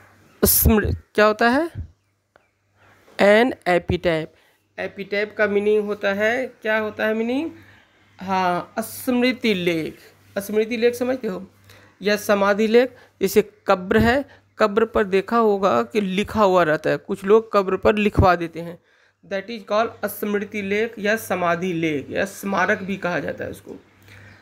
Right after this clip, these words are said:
So here the poet of this poem, वाल्टर डेलामेयर, इस पोएम का पोएट कौन है? वाल्टर डेलामेयर।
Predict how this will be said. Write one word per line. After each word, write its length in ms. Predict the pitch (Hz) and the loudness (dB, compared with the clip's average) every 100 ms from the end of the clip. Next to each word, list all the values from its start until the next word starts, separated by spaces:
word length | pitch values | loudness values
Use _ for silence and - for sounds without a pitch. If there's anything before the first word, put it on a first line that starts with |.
| _ _ _ | _ _ _
So 240 | - 214 185 | 0 4 4
here 440 | - 233 233 202 214 - _ _ _ _ _ _ _ - | 4 4 6 6 4 -2 _ _ _ _ _ _ _ -20
the 260 | 190 196 - - | -8 -6 -6 2
poet 260 | 208 233 226 | 4 4 2
of 200 | 208 180 | -2 -4
this 200 | 202 196 - | -10 -10 -6
poem, 380 | 202 190 180 269 285 _ - | -4 -2 -4 -8 -14 _ -14
वाल्टर 580 | 190 196 202 202 214 247 | -2 2 2 2 0 0
डेलामेयर, 760 | 214 190 180 170 170 147 - - - _ _ _ _ _ _ _ _ - | 0 -2 0 0 0 -4 -4 -10 -20 _ _ _ _ _ _ _ _ -6
इस 140 | 202 | -6
पोएम 320 | - 208 208 | 2 4 4
का 120 | 214 208 | 2 0
पोएट 480 | - - 202 208 | -2 -6 -4 -2
कौन 200 | 214 214 | -2 -2
है? 200 | 220 262 | 0 0
वाल्टर 580 | 262 196 185 180 220 247 | 0 0 0 -2 -4 -4
डेलामेयर। 800 | 208 180 175 175 170 170 110 - | -2 -4 -4 -4 -4 -6 -8 -12